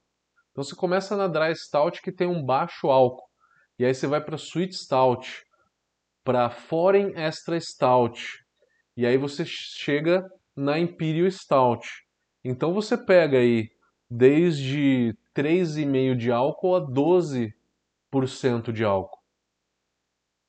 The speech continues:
Com um malte torrado muito intenso, tá? Então se a cerveja ela tem um malte torrado intenso, ela não se enquadra na Strong Ale. Ela se enquadra em alguma dessas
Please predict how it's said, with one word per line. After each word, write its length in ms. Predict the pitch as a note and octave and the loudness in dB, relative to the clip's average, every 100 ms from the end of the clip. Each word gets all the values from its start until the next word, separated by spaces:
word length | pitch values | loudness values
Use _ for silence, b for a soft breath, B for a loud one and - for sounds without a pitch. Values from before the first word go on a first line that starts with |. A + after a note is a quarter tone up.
| _ | _
Com 200 | - F3+ | 4 6
um 60 | G#3 | 6
malte 300 | E3 C3+ C3+ | 4 2 0
torrado 440 | F#3 D#3 C3+ B2 | -2 0 0 0
muito 200 | B2 B2 | 0 -2
intenso, 600 | D#3 F3 F#3+ F3 C3+ - - | -2 2 2 2 -4 -10 -2
tá? 320 | G#2+ B2+ - _ _ _ | 0 0 -6 _ _ _
Então 160 | - A#2+ | -4 -2
se 100 | C#3 | -2
a 40 | |
cerveja 460 | C3+ C#3 C3+ F3+ F#3 | 0 0 2 2 0
ela 100 | F3+ | 0
tem 440 | - D3+ C#3+ C3 | -2 -4 -4 -6
um 120 | B2 | -6
malte 360 | A#2+ A#2 A2+ - | -2 -2 -2 -4
torrado 440 | A#2+ A2 G#2+ G2+ | -4 -2 -2 -2
intenso, 580 | G#2 - D3 D#3+ D3+ - b b b | -6 -4 -2 -2 -6 -16 b b b
ela 180 | B2 C#3 | -4 -2
não 380 | C#3 C#3 C#3+ G3 | 0 0 0 -2
se 220 | - A#3 | -4 -8
enquadra 680 | A3+ - B2+ A#2 A#2 C#3+ - _ - | -8 -4 -2 -2 -4 -6 -10 _ -12
na 140 | C3 | -6
Strong 520 | C3 C3 C3+ B2+ B2+ C3+ | -6 -6 -6 -4 0 2
Ale. 320 | A#2 G2+ F2+ _ _ _ - | 2 0 -6 _ _ _ -10
Ela 180 | G#2+ A#2 | -8 -8
se 160 | - | -8
enquadra 520 | C3+ B2+ A#2+ C#3 D#3 - | -8 -4 -2 0 -2 -6
em 200 | D3 D3 | -6 -2
alguma 640 | C#3+ B2+ C3 G3+ A#3+ B3 | -2 -2 -2 -2 -2 -4
dessas 500 | F3+ F3+ F3+ G3+ F#3+ | -2 -2 -2 -4 -4